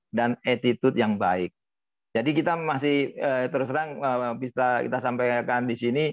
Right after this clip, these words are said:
masih jauh panggang dari api lah. Tapi kita tidak perlu, boleh putus asa, eh, terus-menerus untuk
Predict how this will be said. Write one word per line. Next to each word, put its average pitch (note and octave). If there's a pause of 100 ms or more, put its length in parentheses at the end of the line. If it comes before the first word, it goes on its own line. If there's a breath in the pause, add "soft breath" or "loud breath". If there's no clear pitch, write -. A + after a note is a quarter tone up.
(340)
masih A#2
jauh A2+
panggang A#2+
dari G#2+
api G#2+
lah. -
Tapi A#2+
kita B2+
tidak A2
perlu, A2
boleh A2
putus G#2+
asa, D3+ (400)
eh, A2
terus-menerus A2+
untuk G#2+